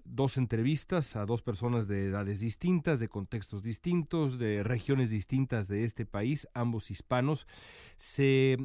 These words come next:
eh, conectan, encuentran su intersección en la coyuntura actual, en la angustia actual, en la incertidumbre actual que ha generado el gobierno de Donald Trump. La primera de ellas, aunque fue la que hice en segundo lugar,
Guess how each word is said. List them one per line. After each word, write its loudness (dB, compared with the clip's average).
eh, -2
conectan, 4
encuentran 2
su -4
intersección -2
en 0
la -2
coyuntura 0
actual, 2
en 0
la 0
angustia 2
actual, 2
en 0
la -2
incertidumbre -2
actual 0
que -2
ha -2
generado 0
el 2
gobierno 2
de 0
Donald 0
Trump. -2
La 0
primera 6
de 6
ellas, 2
aunque -4
fue -2
la 0
que -4
hice 0
en -2
segundo 0
lugar, 2